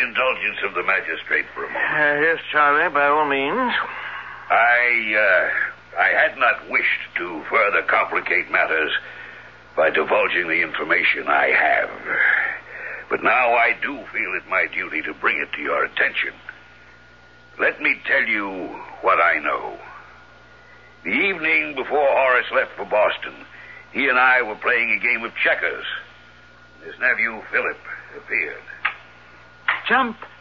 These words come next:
Speaker 3: jump, jump, jump. Ha! What do you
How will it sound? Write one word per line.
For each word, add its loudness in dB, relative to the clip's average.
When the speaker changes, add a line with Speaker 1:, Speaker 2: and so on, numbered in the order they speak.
Speaker 3:
jump, 2
jump, 2
jump. 2
Ha! 4
What 4
do 2
you 2